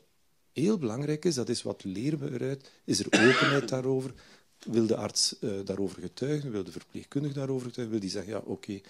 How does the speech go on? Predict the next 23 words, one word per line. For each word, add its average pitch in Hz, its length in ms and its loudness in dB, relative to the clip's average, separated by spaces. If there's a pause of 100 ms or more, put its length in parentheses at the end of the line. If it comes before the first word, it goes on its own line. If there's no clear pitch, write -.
(240)
we 117 100 0
gaan 104 200 0
ons 101 140 2
systeem 101 420 -2
veranderen 98 340 -4
zodanig 95 260 -4
dat 95 140 -8
dat 101 140 -6
geen 98 260 -4
tweede 98 260 -4
keer 131 220 -4
gebeurt? 170 400 -2
Ja, 120 140 -6 (120)
dat 123 160 -4
zijn 139 180 -4
eigenlijk 131 320 -8 (420)
de 98 100 -6
heel 139 240 0
belangrijke 107 480 -2
dingen 120 240 -4
die 123 120 -4
uit, - 280 -6
eh, 98 60 -10